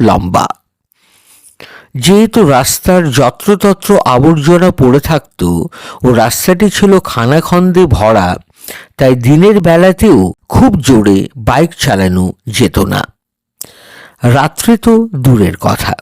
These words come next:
স্থানীয় লোকজনের মতে, ওই রাস্তায় নাকি রাত্রে এক ডাইনিকে নববিবাহিতা বধূর লাল শাড়িতে অনেকবার দেখা গিয়েছিল।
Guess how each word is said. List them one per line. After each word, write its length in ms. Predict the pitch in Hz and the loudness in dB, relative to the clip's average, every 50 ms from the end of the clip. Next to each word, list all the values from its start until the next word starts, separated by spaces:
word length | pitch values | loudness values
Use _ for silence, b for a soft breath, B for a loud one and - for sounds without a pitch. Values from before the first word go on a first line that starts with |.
| - _ _ _ _ _ _ _ _ _ - b b b b b b b b - | -14 _ _ _ _ _ _ _ _ _ -20 b b b b b b b b -12
স্থানীয় 640 | - - - 160 151 165 190 220 240 254 254 247 | -10 -8 -4 -2 0 2 4 4 4 4 4 4
লোকজনের 760 | 202 175 170 175 170 165 143 131 165 170 170 170 175 175 170 165 - _ _ 123 | 4 4 4 4 2 0 0 2 2 2 4 4 2 2 0 -2 -6 _ _ -4
মতে, 580 | 117 117 127 - - - 87 90 90 85 - - _ B B B B B B | -2 -2 -2 -2 -2 -2 -2 -2 -2 -4 -6 -6 _ B B B B B B
ওই 220 | 143 143 151 143 | 2 4 4 4
রাস্তায় 760 | 113 117 107 120 - - - - - - 139 117 104 107 - - - _ - | 2 2 0 -2 -2 -4 -8 -6 -4 -2 0 0 2 0 0 -2 -6 _ -4
নাকি 380 | 123 127 127 - - 107 101 95 | -2 -2 -2 -2 -2 0 0 0
রাত্রে 680 | 101 98 - - - - - - 170 165 180 185 - - | 0 0 -2 -4 -8 -12 -6 -2 0 2 2 2 0 -2
এক 280 | - 113 110 104 110 101 | -4 -6 -6 -6 -6 -6
ডাইনিকে 720 | - 104 101 104 120 135 170 185 165 - - 87 85 80 - - _ B B B B B B B | -4 -2 0 0 0 2 2 0 0 -2 -4 -6 -6 -6 -8 -12 _ B B B B B B B
নববিবাহিতা 1400 | 120 123 127 135 139 151 156 165 190 202 208 160 123 123 113 110 131 131 147 160 160 - 147 117 101 - 107 92 98 | -4 -2 0 0 0 0 0 0 2 2 2 2 2 2 2 2 2 0 2 0 0 0 0 0 0 0 -2 -2 -4
বধূর 720 | 92 95 104 117 127 131 123 - 139 143 143 143 143 - - - | -2 -2 0 0 2 2 0 2 2 4 2 2 0 -4 -8 -4
লাল 480 | 101 104 104 107 107 110 131 147 175 196 | 0 0 2 2 2 2 2 2 2 2
শাড়িতে 760 | - - - 147 117 104 92 87 82 - 95 85 82 - - _ _ _ - | 0 0 -2 -2 -2 -2 -2 -4 -6 -6 -6 -6 -6 -6 -8 _ _ _ -4
অনেকবার 640 | 113 127 147 175 175 160 139 113 95 90 92 - - _ - 104 | -2 0 0 0 0 -2 -2 -4 -2 -2 -4 -4 -8 _ -12 -8
দেখা 320 | 101 - - - - 107 | -6 -6 -6 -6 -10 -12
গিয়েছিল। 720 | 110 110 110 104 98 101 - - - - 107 92 - - | -10 -8 -6 -4 -4 -4 -4 -4 -2 -2 0 0 0 -2